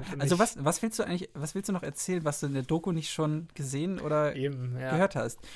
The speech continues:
Speaker 2: Und du kannst den, du kannst den Charakter, äh, von dem Tiger King ja nicht noch verrückter darstellen, weil der Typ ist ja einfach schon, äh, so eigen und so
Speaker 1: <laughs>
Speaker 2: crazy und,
Speaker 1: Ja, ja.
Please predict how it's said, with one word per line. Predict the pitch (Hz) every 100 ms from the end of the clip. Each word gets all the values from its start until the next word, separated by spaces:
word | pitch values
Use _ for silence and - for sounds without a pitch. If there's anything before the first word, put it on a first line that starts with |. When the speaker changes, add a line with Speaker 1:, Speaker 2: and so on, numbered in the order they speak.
| - -
Speaker 2:
Und | 143 - - - - - 139 147 -
du | 160 147
kannst | - 175 196
den, | 170 -
du | 147
kannst | - 170 - 156
den | 143 - - - -
Charakter, | - 160 160 160 156 156 - - -
äh, | - -
von | - -
dem | 135
Tiger | 131 151 180
King | - 156
ja | 139
nicht | 139 -
noch | 160 165 -
verrückter | - 156 170 151
darstellen, | 147 185 - 143
weil | 135
der | 131
Typ | 143 151
ist | 175
ja | 202
einfach | 143 127
schon, | 131 127 - - - - - _ - -
äh, | 107 143
so | 135 -
eigen | 135 151 160 143
und | 135 131
so | 139 131
Speaker 1:
<laughs> | 151 - 180
Speaker 2:
crazy | - - 139 147 131 127 127
und, | 131
Speaker 1:
Ja, | 131 127
ja. | 127